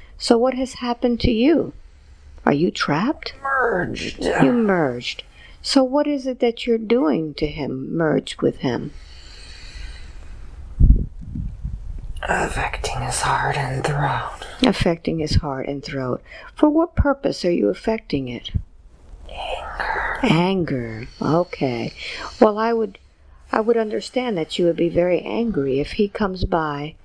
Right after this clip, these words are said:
Speaker 1: and would suck me into his energy. Is that the problem?
Speaker 2: Yes.
Speaker 1: Yes. Okay.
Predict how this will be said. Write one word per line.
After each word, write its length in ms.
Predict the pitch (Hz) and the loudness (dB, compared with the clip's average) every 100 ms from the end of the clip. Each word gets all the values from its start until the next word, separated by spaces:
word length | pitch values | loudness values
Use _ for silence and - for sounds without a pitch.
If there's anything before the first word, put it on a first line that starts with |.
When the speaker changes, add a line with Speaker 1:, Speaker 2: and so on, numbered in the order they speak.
| - - - | -20 -8 0
Speaker 1:
and 160 | 208 | 2
would 140 | 208 202 | 2 0
suck 360 | - 220 - 233 | 0 -2 0 0
me 240 | 269 247 | 4 4
into 220 | 147 - | 2 6
his 220 | 147 143 135 | 6 6 -4
energy. 440 | 131 135 147 147 | -6 -6 0 0
Is 120 | 151 | 2
that 240 | - - 165 | 2 2 0
the 60 | |
problem? 580 | - 214 156 - 160 160 - - - - - | -2 0 0 -2 -6 -8 -16 -16 -12 -8 -6
Speaker 2:
Yes. 500 | - - - - - | -4 -4 -4 -2 2
Speaker 1:
Yes. 600 | 170 147 117 113 - - - - - | 2 2 0 -4 -8 -10 -16 -12 0
Okay. 560 | 104 - - 131 - | 2 2 -4 -4 -4